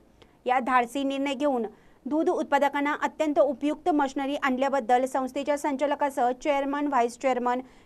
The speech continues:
यांचं सर्व स्तरातून अभिनंदन होत आहे.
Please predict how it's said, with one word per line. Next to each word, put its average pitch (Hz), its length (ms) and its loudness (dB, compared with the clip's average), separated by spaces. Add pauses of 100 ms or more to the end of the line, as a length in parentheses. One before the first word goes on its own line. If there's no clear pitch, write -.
यांचं 262 300 0
सर्व 277 320 0
स्तरातून 269 560 0
अभिनंदन 262 460 -2
होत 240 200 -2
आहे. 226 320 2